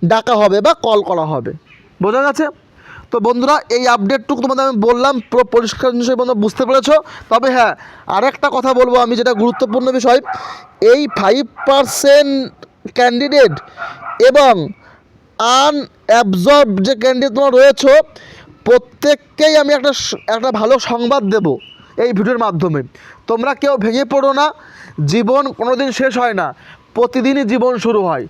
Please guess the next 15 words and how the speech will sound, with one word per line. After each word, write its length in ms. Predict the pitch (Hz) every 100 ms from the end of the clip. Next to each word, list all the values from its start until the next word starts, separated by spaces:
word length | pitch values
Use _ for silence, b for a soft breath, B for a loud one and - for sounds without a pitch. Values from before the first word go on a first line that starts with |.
| -
ঠিক 160 | 247
আছে? 320 | 247 208 190 - B B
অতএব 400 | 185 208 262 254 - b b b -
তোমরা 220 | 220 247
ভাবছো 380 | 220 240 - 277
যে 80 | 262
আমরা 220 | 240 240
হেরে 240 | 226 233
গেলাম 300 | 254 254 247
বা 60 | 233
আমরা 140 | 233 233 _
পারলাম 520 | - 220 233 240 247 240
না, 200 | 233 220 B B -
তা 140 | 233 226
নয়। 320 | 233 202